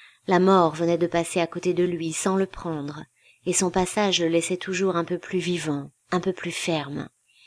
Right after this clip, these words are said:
Il n'y avait rien de si rassérénant que la compagnie d'un mort. Une fois qu'on dépassait l'aversion première, on se trouvait en présence du mystère, on pouvait le toucher, et il devenait tout à coup plus naturel et plus facile.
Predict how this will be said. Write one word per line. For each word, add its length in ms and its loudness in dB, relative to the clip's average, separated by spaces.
Il 160 6
n'y 120 6
avait 200 2
rien 280 4
de 100 -2
si 200 -2
rassérénant 640 -2
que 120 -6
la 120 -2
compagnie 460 -2
d'un 180 -2
mort. 480 -6
Une 100 -2
fois 200 2
qu'on 180 -2
dépassait 500 0
l'aversion 500 -2
première, 640 -4
on 80 -2
se 100 0
trouvait 400 0
en 60 0
présence 440 -2
du 120 0
mystère, 720 0
on 60 -4
pouvait 260 0
le 120 0
toucher, 540 0
et 100 6
il 120 4
devenait 400 4
tout 200 -4
à 60 2
coup 160 -6
plus 180 -6
naturel 560 -2
et 80 -4
plus 140 -12
facile. 640 -6